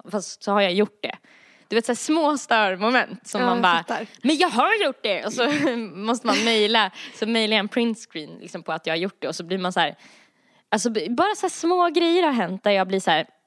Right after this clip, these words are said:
Speaker 1: eh.
Speaker 2: Mm.
Speaker 1: Så ska man behöva ringa Anticimex. Och så ska det vara något
Speaker 2: <laughs>
Speaker 1: fel med banken. Och, eh, du vet, sådär, såna grejer. Och det,
Speaker 2: Inte
Speaker 1: det
Speaker 2: det
Speaker 1: har
Speaker 2: andra gången du behöver ringa Anticimex med din lägenhet.
Speaker 1: <laughs> Jo.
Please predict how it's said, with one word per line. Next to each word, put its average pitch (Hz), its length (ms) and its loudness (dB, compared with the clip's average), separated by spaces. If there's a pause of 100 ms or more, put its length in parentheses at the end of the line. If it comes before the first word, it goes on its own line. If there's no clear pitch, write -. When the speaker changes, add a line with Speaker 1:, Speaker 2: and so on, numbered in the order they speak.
(580)
Speaker 1:
eh. 294 120 0 (1000)
Speaker 2:
Mm. 247 260 -2
Speaker 1:
Så 208 140 -4
ska 226 140 2
man 208 160 2
behöva 196 240 2
ringa 185 440 0
Anticimex. 185 1200 -4
Och 208 120 4
så 226 180 4
ska 214 200 0
det 202 100 2
vara 196 240 4
något 202 320 2
Speaker 2:
<laughs> - 40 -4
Speaker 1:
fel 233 220 4
med 196 180 0
banken. 180 840 -2
Och, - 540 -10
eh, 196 760 2
du 170 80 -8
vet, 165 160 -6
sådär, 170 280 -4
såna 190 380 -6
grejer. 147 280 -12 (260)
Och 202 220 0
det, 196 80 0
Speaker 2:
Inte 254 180 2
Speaker 1:
det 247 80 4
Speaker 2:
det 240 100 4
Speaker 1:
har 226 80 0
Speaker 2:
andra 247 380 0
gången 254 380 0
du 226 80 -2
behöver 220 300 -4
ringa 220 260 -6
Anticimex 233 680 -6
med 220 140 -6
din 240 140 -2
lägenhet. 254 580 -4 (240)
Speaker 1:
<laughs> - 680 0
Jo. 262 400 0